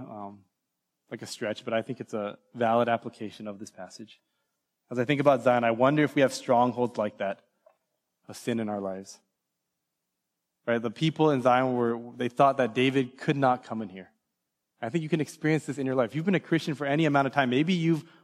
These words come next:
already experienced this. There's sin in your life that seems like an impenetrable fortress.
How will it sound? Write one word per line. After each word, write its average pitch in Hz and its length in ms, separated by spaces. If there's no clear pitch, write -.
already 165 380
experienced 123 480
this. - 300
There's 139 140
sin 180 260
in 185 100
your 170 100
life 156 180
that 147 160
seems 151 200
like 135 120
an 139 80
impenetrable 143 840
fortress. - 580